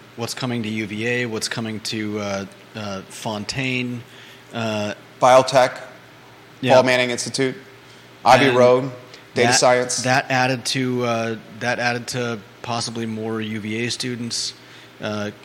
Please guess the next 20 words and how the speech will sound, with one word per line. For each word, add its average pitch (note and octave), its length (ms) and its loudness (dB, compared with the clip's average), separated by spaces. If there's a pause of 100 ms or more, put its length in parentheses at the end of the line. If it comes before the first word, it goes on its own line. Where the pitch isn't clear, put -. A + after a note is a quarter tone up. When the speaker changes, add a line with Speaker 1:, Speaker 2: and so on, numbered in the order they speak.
(120)
Speaker 1:
can A#2+ 200 -6
we A2+ 80 -6
really A2 300 -4
build A2 340 -8
houses A2 540 -8
fast A2+ 400 -6
enough A2 300 -12
to, G#2 420 -8 (1000)
to B2+ 120 -6
make A#2+ 220 -4
it - 80 -6
so B2+ 160 -6
that A2 160 -6 (280)
those A#2+ 600 -4
additions B2 760 -6 (600)
don't A#2+ 280 -4
have, A2+ 600 -6 (580)
uh, A2 380 -2 (500)
don't B2 200 0
have B2 380 -2